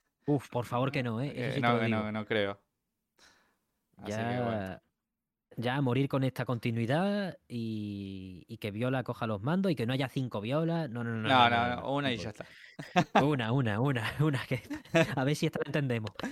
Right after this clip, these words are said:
Speaker 1: O,
Speaker 2: Sí,
Speaker 1: o
Speaker 2: sí.
Speaker 1: esta la, la, la disfrutamos del todo.
Speaker 2: Sí, sí.
Speaker 1: Puede ser mejor. Porque vaya, a nivel jugable, a mí me ha gustado mucho, ¿eh? Me parece un estilo muy distinto al de Cereza, pero la madre que parió, tío. Me, me habría gustado mucho, o sea,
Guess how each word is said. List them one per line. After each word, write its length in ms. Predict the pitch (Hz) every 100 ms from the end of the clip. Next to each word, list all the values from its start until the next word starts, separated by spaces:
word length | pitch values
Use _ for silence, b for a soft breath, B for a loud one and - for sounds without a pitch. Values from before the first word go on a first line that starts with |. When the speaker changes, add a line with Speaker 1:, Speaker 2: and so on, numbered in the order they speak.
| 285 -
Speaker 1:
O, 120 | 139
Speaker 2:
Sí, 100 | 131
Speaker 1:
o 60 |
Speaker 2:
sí. 100 | 139
Speaker 1:
esta 180 | 143 165
la, 200 | 143 139
la, 120 | 139 139
la 100 | 139
disfrutamos 480 | 139 139 156 156 147
del 120 | 123
todo. 320 | 127 113 107
Speaker 2:
Sí, 220 | - 123
sí. 100 | -
Speaker 1:
Puede 200 | 131 123
ser 160 | 120 120 120
mejor. 240 | 110 117 b b _ _ _ _ _ _
Porque 200 | - 117
vaya, 340 | 127 139 110 73 _ _ _ - - B B B - -
a 80 | -
nivel 160 | 131
jugable, 420 | 143 156 160 175 - -
a 60 |
mí 60 | 135
me 60 | 156
ha 20 |
gustado 300 | 147 151 135
mucho, 280 | 135 - 143
¿eh? 60 |
Me 60 | 160
parece 240 | 127 131
un 60 | 139
estilo 240 | - 131
muy 120 | 127 123
distinto 640 | 117 - 123 117 120 113
al 200 | 110 107
de 560 | 107 101 101 98 92 90
Cereza, 360 | 113 127 139 165
pero 260 | 120 101 b b b _ _ _ _ -
la 120 | 104
madre 200 | 131 147
que 100 | 139
parió, 280 | 104 123 117
tío. 280 | 107 107 - -
Me, 180 | 104 98
me 80 |
habría 140 | 104 123
gustado 280 | 143 165 147
mucho, 320 | 143 147 147 _ 117
o 60 |
sea, 280 | - 123